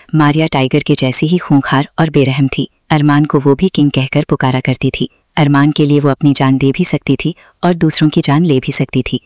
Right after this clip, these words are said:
जल्दी ही tiger और मारिया अरमान को लेकर सिंघानिया mansion की ओर रवाना हो चुके थे और अरमान ने बड़े ही प्यार से आस्था को अपनी गोद में संभाल रखा था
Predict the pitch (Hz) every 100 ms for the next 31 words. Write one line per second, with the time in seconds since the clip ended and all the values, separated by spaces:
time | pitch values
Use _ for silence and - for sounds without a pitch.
0 | _ _ 165 143 139 151 165 143 131 151
1 | 143 135 131 131 139 180 - _ 160 151
2 | 160 175 156 135 160 170 151 143 139 139
3 | 135 127 - 139 - 139 165 139 127 131
4 | 147 - - 127 - - _ _ 156 -
5 | 147 139 135 143 147 135 139 143 139 135
6 | 127 - 135 127 - 143 143 - 139 127
7 | 135 151 156 147 131 127 131 - 127 -